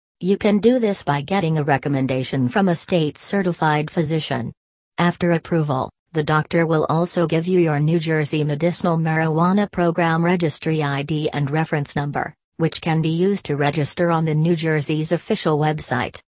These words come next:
This is an essential step as you need to be enrolled in the state's medical marijuana program to be able to purchase and use cannabis from a medical dispensary in Newark. Once you submit all the required documents online,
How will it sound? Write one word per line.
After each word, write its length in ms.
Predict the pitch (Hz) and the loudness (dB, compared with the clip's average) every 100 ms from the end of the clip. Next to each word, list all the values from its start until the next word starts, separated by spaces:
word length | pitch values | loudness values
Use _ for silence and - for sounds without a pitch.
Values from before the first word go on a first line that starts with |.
| _ _ _ | _ _ _
This 280 | 160 180 - | -2 0 0
is 120 | 147 | 0
an 120 | 151 139 | 2 2
essential 500 | - 170 170 151 117 | 2 0 0 0 -2
step 380 | - 170 156 | 0 0 0
as 200 | 175 165 | 2 2
you 120 | 160 160 | 2 2
need 400 | 165 151 131 - | 2 0 -2 -4
to 80 | |
be 160 | 151 156 | -4 0
enrolled 400 | 151 147 151 143 | 2 2 0 -2
in 160 | 170 151 | -2 -2
the 80 | |
state's 500 | 143 - 202 226 - | -2 -2 0 0 0
medical 460 | 185 190 190 180 170 | 0 2 2 2 2
marijuana 720 | 160 160 160 156 170 190 208 | 2 0 0 2 2 2 0
program 560 | - 220 214 220 208 190 | 2 2 4 4 4 0
to 100 | 160 | 0
be 160 | 151 - | -2 0
able 300 | 170 180 185 | 2 2 2
to 120 | 185 | 0
purchase 580 | - 160 - 123 120 - | -2 -2 -2 -6 -4 -4
and 180 | 151 165 | 0 0
use 380 | 151 156 156 151 | 0 0 0 -2
cannabis 580 | - 190 170 156 156 - | -2 0 0 0 0 0
from 160 | 165 | 0
a 120 | 165 165 | 0 2
medical 440 | 185 202 170 156 | 2 0 0 -2
dispensary 800 | 151 151 - 226 214 - 147 131 | 0 -2 0 0 0 0 -2 0
in 220 | 135 147 | 0 0
Newark. 340 | 160 156 139 - - _ _ _ _ _ - | 0 0 -4 -8 -20 _ _ _ _ _ -2
Once 420 | 196 285 311 - | 2 2 2 -2
you 120 | 143 | -2
submit 400 | 147 151 147 175 | -2 -2 0 0
all 260 | - 185 175 | 2 2 2
the 140 | 151 | 2
required 580 | 151 147 165 160 151 147 | 0 -2 0 2 2 0
documents 640 | 170 180 175 139 127 - 160 | 0 0 0 0 0 0 0
online, 680 | 147 147 147 143 123 120 | 0 0 -2 -2 -2 -4